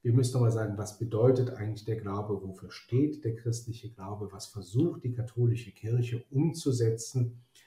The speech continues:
und wo gibt es auch wirklich neue Möglichkeiten und wo müssen wir vielleicht auch alte Zöpfe abschneiden oder wenigstens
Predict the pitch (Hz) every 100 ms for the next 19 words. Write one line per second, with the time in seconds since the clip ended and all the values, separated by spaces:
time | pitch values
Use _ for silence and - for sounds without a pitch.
0 | _ - 123 127 165 170 - - _ -
1 | 156 143 139 117 143 139 117 - 117 131
2 | 156 135 147 147 131 - 143 147 127 113
3 | 123 127 127 117 110 - 101 101 95 -
4 | 113 117 117 - - - - 123 - 131
5 | 131 135 131 127 113 98 101 101 - 98